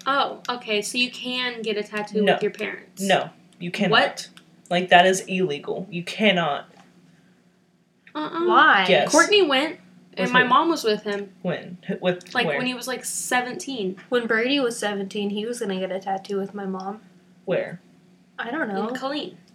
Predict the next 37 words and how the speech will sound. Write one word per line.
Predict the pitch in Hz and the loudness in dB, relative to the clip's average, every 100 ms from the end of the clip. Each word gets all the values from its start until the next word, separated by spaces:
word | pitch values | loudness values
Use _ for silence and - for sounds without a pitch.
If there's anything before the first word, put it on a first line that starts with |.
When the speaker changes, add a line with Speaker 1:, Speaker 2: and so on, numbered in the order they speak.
| _ | _
Speaker 3:
Somewhere | - 240 240 254 254 | -2 0 4 4 6
across | 240 - 208 214 220 | 4 2 2 2 -2
where | 214 | -2
we | 214 | 0
were | 202 | -2
staying. | 202 - 202 202 196 196 202 - _ _ _ _ _ _ _ _ _ _ _ | -4 -4 -2 0 -2 -4 -6 -10 _ _ _ _ _ _ _ _ _ _ _
Speaker 2:
Where | 185 180 | 2 4
was | - - | 4 4
Speaker 3:
Near | 190 | 2
Speaker 2:
that? | 190 - - | 0 -4 -8
Like, | 170 147 - - _ _ - | -6 -6 -8 -20 _ _ -2
is | 185 170 | 0 0
it, | - - 180 | -4 -6 -2
was | 180 | 0
that | 175 165 | 2 0
in | 160 165 | -2 2
Speaker 3:
Where's, | 233 277 | 6 6
Speaker 2:
Tex- | 277 | 6
Speaker 3:
like, | 339 | 4
those | 302 247 233 | 4 4 2
gross, | 190 214 185 196 190 196 - - _ - | -8 -6 0 2 4 0 -6 -16 _ -4
like, | 202 180 175 - | -2 0 -2 2
Speaker 2:
Was | 196 196 | 6 10
that | 202 | 8
Speaker 3:
ocean? | 190 | 8
Speaker 2:
in | 202 190 | 4 4
Texas? | 208 233 240 - - - | 4 0 -2 -4 -10 -2
Speaker 3:
It | 226 | 0
was | 214 214 | 2 0
in | 220 | -2
Texas. | 208 185 - 202 - | -4 -6 -8 -14 -2
Where's, | 220 240 | 2 6
Speaker 2:
Hmm. | |
Speaker 3:
like, | 269 262 | 4 4
the | |
gross | 208 202 190 190 226 | 0 2 2 0 -4
ocean? | 220 220 247 247 254 | -4 -2 -2 -2 -4